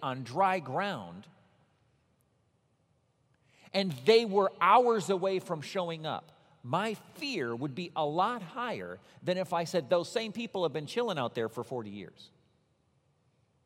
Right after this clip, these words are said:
The truth is,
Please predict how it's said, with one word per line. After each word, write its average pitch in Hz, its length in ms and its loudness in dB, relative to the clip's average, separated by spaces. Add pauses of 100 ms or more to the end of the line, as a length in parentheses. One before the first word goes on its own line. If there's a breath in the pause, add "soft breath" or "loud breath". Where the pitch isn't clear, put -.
(1400 soft breath)
The 180 80 -4
truth 339 420 -4
is, 104 560 -6